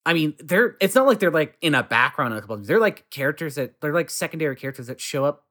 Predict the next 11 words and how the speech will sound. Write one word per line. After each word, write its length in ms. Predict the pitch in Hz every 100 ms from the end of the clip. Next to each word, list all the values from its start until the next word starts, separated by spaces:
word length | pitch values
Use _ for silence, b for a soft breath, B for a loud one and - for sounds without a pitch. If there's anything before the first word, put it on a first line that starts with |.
| _
pretty 340 | - - 226
frequently 600 | 262 - 165 165 143 135
in 80 | 123
an 120 | 120 113
episode 360 | 135 143 131 123
that 120 | 113
involves 380 | 110 113 107 -
Jeff. 520 | - 110 - - - _ _ _ _ _ _
So 480 | - 156 139 127 - _ _
it's, 480 | 156 151 - - - _ _ _ _
it's, 580 | 170 165 - - - -